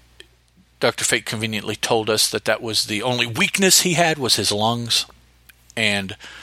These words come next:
apparently we know that, um, if not from previous stories, of course, but by the fact that he stuck his finger in the gun of the one thug that he was trying to beat there. And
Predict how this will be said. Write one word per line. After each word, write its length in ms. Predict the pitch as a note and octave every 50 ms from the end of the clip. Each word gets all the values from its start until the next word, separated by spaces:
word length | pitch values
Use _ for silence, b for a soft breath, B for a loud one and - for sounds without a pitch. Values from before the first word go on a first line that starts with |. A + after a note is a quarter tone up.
| B B B B B B B B B B B B B B B B B _ _ -
apparently 340 | - F#3+ F#3 F3 F3+ E3
we 180 | D#3 C#3 C#3 C3+
know 240 | C3+ C3+ C3+ C3+ C3
that, 460 | B2 C#3 C3 C3 C3 - _ - -
um, 320 | B2 A#2 A2+ A2 A2 G#2+ G#2 B B B B B B B B B B B B B B _ - - -
if 160 | D3 C#3+ -
not 200 | D3+ C#3 B2+ A2
from 140 | - - A#2
previous 280 | - C3 A2+ G2 G2+ -
stories, 320 | - - B2+ G#2+ G2 F#2+
of 100 | G#2 -
course, 300 | - - D3 G#2+ G2+ -
but 280 | - - G#2+ G2+ - C#3+
by 140 | A#2+ A2+ G#2+
the 100 | G#2 G2+
fact 240 | - A#2+ A2+ - -
that 80 | G2+
he 140 | - G2+ F#2+
stuck 340 | - - - - - E3 -
his 100 | A#2+ -
finger 400 | - - C3+ C3+ C3+ C3+ C3+ C3+
in 160 | C3 B2 A2+ G#2+
the 100 | G#2 G2 G2 G2+ - - -
gun 300 | A#2+ B2 B2 B2+ B2+ A#2+
of 160 | A2 G2+ G2
the 140 | - G#2+ G#2
one 280 | G2+ G#2+ A#2+ A#2+ A#2+ A2+
thug 440 | - - - A2 A2+ A#2 A2+ A2 G#2
that 160 | A2 G#2+ -
he 80 | A#2+
was 200 | G#2+ G#2+ G#2+ -
trying 240 | - - A#2 A2+ A2
to 60 | G2
beat 240 | G2+ A#2+ A#2+ A#2 -
there. 260 | - A2+ A#2 A#2+ A#2 -
And 240 | - A#2+ A2+ A2